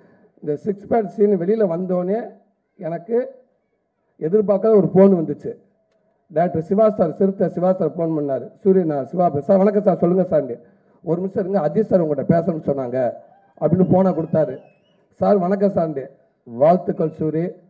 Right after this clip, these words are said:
சிக்ஸ் பேக் ஸ்டில்லை பார்த்து எப்படி இப்படி வச்சீங்க நீங்க? எவ்வளோ நாள் நீங்க மெனக்கட்டீங்க? சூப்பர்.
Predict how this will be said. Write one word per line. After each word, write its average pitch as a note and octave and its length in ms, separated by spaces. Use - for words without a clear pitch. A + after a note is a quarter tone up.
சிக்ஸ் - 320
பேக் F3+ 240
ஸ்டில்லை E3 220
பார்த்து E3 440
எப்படி F3+ 340
இப்படி F#3+ 220
வச்சீங்க D3+ 340
நீங்க? C#3 500
எவ்வளோ F#3+ 300
நாள் G3+ 240
நீங்க D#3 220
மெனக்கட்டீங்க? D#3 600
சூப்பர். F3+ 680